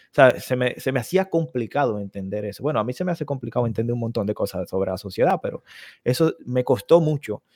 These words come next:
Y ya que salí a la calle, o sea, que trabajaba y que socializaba mucho con las personas del barrio, y ahí comencé a, a darme cuenta de que, de que también esas personas de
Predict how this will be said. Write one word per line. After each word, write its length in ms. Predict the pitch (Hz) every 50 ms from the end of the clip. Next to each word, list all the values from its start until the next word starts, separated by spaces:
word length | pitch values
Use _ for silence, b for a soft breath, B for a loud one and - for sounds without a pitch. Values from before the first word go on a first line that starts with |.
| _ _ -
Y 140 | 117 117
ya 160 | 107 131 135 135
que 140 | - 143
salí 300 | 131 - - 113 120 131
a 40 | 143
la 120 | 151 135 131
calle, 240 | 135 117 107 110
o 20 | 110
sea, 180 | - 113 107 101
que 180 | - 107 104
trabajaba 840 | - - - 104 98 95 95 120 131 139 135 127 123 127 127 123 117 113
y 120 | 113 107
que 280 | - - 107 101 95 98
socializaba 680 | - 117 113 - - 107 104 98 117 123 123 131 131
mucho 260 | 123 127 131 - -
con 160 | - - 107 104
las 120 | 104 101
personas 360 | - 104 - - 120 127 123
del 140 | 120 120 120
barrio, 240 | 139 151 139 123 113
y 100 | 107 107
ahí 140 | 107 123 123
comencé 560 | - 127 113 113 110 104 101 - 123 131 135
a, 200 | 127 117 104 - _ _ _ _ _ _ _ _
a 80 | - 113
darme 200 | 107 117 135 139
cuenta 300 | 139 139 135 139 143 139
de 140 | 120 117 110
que, 300 | - 113 107 104 101 _ _ _ _ _ _ _ _ _ _ _ _ _
de 120 | - 110 104
que 100 | - 117
también 320 | - 104 98 101 113 131
esas 180 | 127 - 139 127
personas 540 | - 135 123 - 127 127 127 123 117 110 - - - -
de 200 | - 117 104